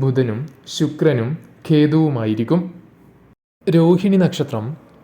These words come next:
എടവം രാശിയിൽ വരുന്ന ഒരു പൂർണ്ണ നക്ഷത്രമാണ്.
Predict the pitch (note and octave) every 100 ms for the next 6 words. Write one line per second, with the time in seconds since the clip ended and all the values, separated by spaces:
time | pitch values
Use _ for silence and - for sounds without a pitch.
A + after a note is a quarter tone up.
0 | _ D#3+ D3+ E3+ F#3 F#3 E3 D#3 E3 E3
1 | C#3+ B2+ A2+ G#2 C#3+ - _ E3+ E3+ E3
2 | D#3+ D#3+ E3+ D#3+ C3+ C3 B2 G2+ F#2+